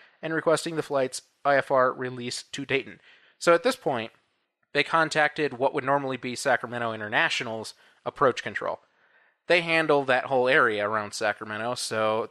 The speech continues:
they contacted them for that release to take off. Basically, normally you'd contact, uh, an I F R release controller, but they didn't have one, so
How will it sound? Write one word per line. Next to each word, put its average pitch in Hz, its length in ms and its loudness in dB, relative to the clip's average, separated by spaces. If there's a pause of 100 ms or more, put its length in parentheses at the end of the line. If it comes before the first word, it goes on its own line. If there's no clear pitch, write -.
they 123 180 4
contacted 131 720 -4
them 165 280 0
for 135 280 -2
that 117 240 0
release 120 440 -4
to - 100 -16
take 113 280 -6
off. 104 220 -2
Basically, 117 500 -6 (340)
normally 135 360 0
you'd 120 180 -4
contact, 120 680 -2
uh, 113 300 0
an 120 140 -4
I 123 160 2
F - 120 -2
R 113 140 4
release 107 300 -6
controller, 107 600 -2 (380)
but 113 340 2
they 110 100 -4
didn't 107 180 -10
have 147 180 2
one, 117 320 -6
so 107 520 -2